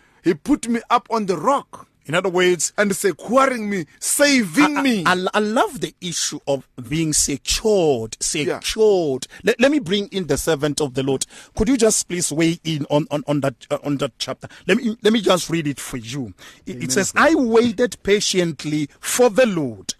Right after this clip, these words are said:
Speaker 2: and he inclined to me, and he heard my cry. He also brought me up out of the horrible pit, pit, out of the miry clay, and set my feet upon the rock." Let me bring you, uh, uh, servant of the Lord,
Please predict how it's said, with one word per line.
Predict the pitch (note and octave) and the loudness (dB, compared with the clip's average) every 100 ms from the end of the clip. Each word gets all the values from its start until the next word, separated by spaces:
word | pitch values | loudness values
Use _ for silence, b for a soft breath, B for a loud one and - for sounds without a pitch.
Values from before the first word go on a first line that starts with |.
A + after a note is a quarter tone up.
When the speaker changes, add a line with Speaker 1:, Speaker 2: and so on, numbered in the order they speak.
| _ B B B | _ B B B
Speaker 2:
and | G#3 F3+ | 2 4
he | G3 - | 0 -2
inclined | F#3+ D3+ A3+ A#3+ B3+ B3+ A3 - | -4 -2 2 4 6 4 0 -2
to | D#4 D4+ | 2 4
me, | C4 D#3 B2 A#2 B B B | 4 2 0 -4 B B B
and | G3 | 2
he | F#3 E3+ | 2 2
heard | G3 D#3+ | 2 2
my | E3+ E3 | 0 -2
cry. | - A#3+ G#3+ C#3 A#2+ B B B | -2 -2 -2 -4 -8 B B B
He | G#3 G#3+ | -2 2
also | C#4 D4+ - D4 D4 _ - | 4 4 0 2 0 _ -14
brought | D3+ G#3 B3 B3+ - | -2 4 4 4 2
me | A#3 A3+ - | 0 0 0
up | A3 E3+ - - | 2 0 -6 -2
out | C#4 D4 C4+ A3+ E3+ - | 2 4 4 2 -2 0
of | G3+ D#3 | 0 2
the | F#3 | 2
horrible | G3 G#3+ D#3 D#3+ - | 2 2 0 -6 -10
pit, | F#3+ C#3 C#3 - b b | -10 -10 -12 -20 b b
pit, | - G#3+ C3+ - B B B - | -6 -4 -6 -14 B B B 2
out | C4+ C#4 A3 - | 4 4 2 -2
of | G#3+ E3+ | 0 2
the | F3 | 2
miry | F#3 G3 A3 G#3+ | 2 2 2 2
clay, | F3 G3+ F#3+ D3 - B G#3 | -2 0 2 0 -4 B -2
and | G3+ F3+ | 0 0
set | - - B3+ - | -2 -2 -4 -6
my | F#3+ F#3+ | -6 -4
feet | E3+ - - G3 - B B | -6 -8 -6 -6 -6 B B
upon | F3+ - E3 F#3+ E3+ | -2 0 0 0 2
the | D3 | 2
rock." | D3 D#3+ C3 - B B | 2 2 0 -6 B B
Let | A3+ | 2
me | D4 | 4
bring | F3 G#3+ A3 G3+ | 2 4 4 4
you, | F#3+ F3 - | 4 2 0
uh, | D3 C3 | -6 -4
uh, | C#3 | -4
servant | - F3 E3+ E3 | 0 2 2 0
of | C#3 | 2
the | C#3 | 2
Lord, | D3+ C#3+ | 4 2